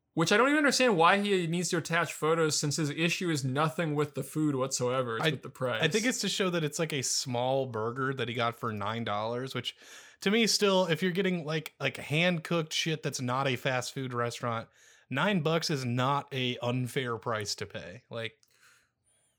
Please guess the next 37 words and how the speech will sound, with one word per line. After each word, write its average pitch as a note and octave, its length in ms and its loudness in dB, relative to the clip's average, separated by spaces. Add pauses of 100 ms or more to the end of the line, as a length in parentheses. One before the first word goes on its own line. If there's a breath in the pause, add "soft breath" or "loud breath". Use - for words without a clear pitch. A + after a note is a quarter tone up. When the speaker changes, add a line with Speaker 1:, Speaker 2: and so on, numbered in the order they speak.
(200)
Speaker 1:
Yeah, F#3 140 0
I F#3 40 4
Speaker 2:
uh, - 40 2
Speaker 1:
mean, F#3 100 0
there's C4 140 2
a B3+ 40 2
lot D#3 280 4
of C#3 100 0
meat C#3 160 0
on A#2+ 140 0
that, A#2 160 -4
like, C3 160 0
a B2 40 4
lot B2 260 2
Speaker 2:
yeah, A#2+ 280 6
Speaker 1:
of A#2+ 80 -6
meat A#2+ 80 -4
Speaker 2:
it's, - 220 0
Speaker 1:
on - 60 -10
that - 60 -2
Speaker 2:
and A#3 80 4
it's - 180 0
Speaker 1:
burger. E3+ 120 -2
Speaker 2:
less G#3+ 240 4
than A3+ 180 -2
ten A#3 200 0
dollars. G3 200 0
I A3 60 2
don't D#4 120 0
know D#4 60 0
what C4+ 80 0
the F3 100 -2
fuck G3+ 220 -4
this F#3+ 160 -4
guy's F3 280 -2
complaining B2 420 -4
about. G#2 320 -6